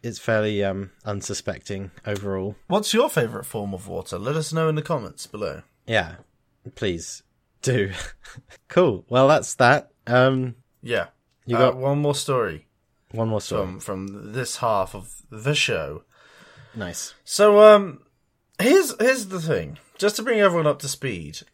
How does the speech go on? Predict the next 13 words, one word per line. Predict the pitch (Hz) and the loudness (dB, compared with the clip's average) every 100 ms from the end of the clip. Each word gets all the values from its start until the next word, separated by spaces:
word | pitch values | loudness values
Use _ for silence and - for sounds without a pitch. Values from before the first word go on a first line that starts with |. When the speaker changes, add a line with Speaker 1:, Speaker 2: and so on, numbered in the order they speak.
| _ | _
Speaker 2:
Um, | 143 151 156 139 135 _ _ _ _ _ _ _ _ _ | 6 6 4 -4 -12 _ _ _ _ _ _ _ _ _
all | 190 269 | 2 2
things | 262 233 214 | 2 -2 -2
considered, | - 170 147 117 101 - | -4 -4 -2 -2 -6 -2
have | 156 180 | 0 2
you | 247 | 2
ever | 269 | 2
looked | 226 202 165 | 2 2 0
at, | 185 | -2
like, | 156 | -2
an | 147 135 | -4 -6
insect | 139 131 117 - - | -6 -2 -2 -4 -8
wing | 95 80 80 | -8 -8 -14